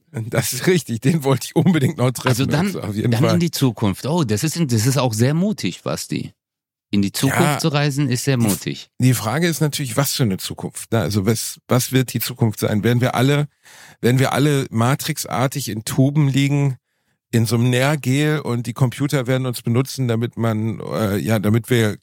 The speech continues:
Speaker 1: Energie generieren? Wird das unsere Zukunft sein? Und wir leben alle in einer Art Traumwelt. Es gibt ja jetzt schon Menschen, die glauben, das hier wäre eine Simulation. Es gibt Theoretiker, die glauben, unser jetziges Leben, also du, ich, alles, was wir sehen, alles, was wir machen,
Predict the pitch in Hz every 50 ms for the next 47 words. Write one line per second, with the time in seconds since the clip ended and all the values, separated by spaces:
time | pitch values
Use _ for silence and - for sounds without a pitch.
0 | _ - - - 110 110 120 104 92 110 135 135 139 156 139 139 135 113 127 135
1 | 143 156 180 185 - _ - 120 110 - 107 117 135 - - - 139 135 143 135
2 | - - - - 151 147 - - - 135 139 165 180 - _ _ _ _ _ -
3 | - - - 110 113 123 117 120 139 143 143 - - 131 143 147 135 120 78 110
4 | 117 117 76 78 113 107 - - - 113 131 143 147 139 131 - - - 135 -
5 | 131 120 160 180 - - 160 131 113 107 104 101 104 110 - - 110 107 104 -
6 | 120 110 104 117 117 120 98 120 120 - - - 120 107 120 123 110 120 80 101
7 | 117 127 123 110 127 117 117 110 95 101 110 - - - 123 123 113 - - _
8 | _ _ _ _ _ - - - 170 180 - - - _ - - 151 156 143 123
9 | 156 185 - - 220 - 202 180 160 147 127 127 127 143 175 175 180 180 175 -
10 | - - 135 135 143 135 120 131 175 185 - 220 208 196 160 160 156 160 175 175
11 | 185 165 - 120 117 123 117 - 139 156 202 202 - - 160 180 180 - - -
12 | - - - - 151 185 202 - - 170 151 - - 156 131 113 131 143 160 170
13 | - - 131 156 175 160 - 143 139 - - 127 123 139 151 - 165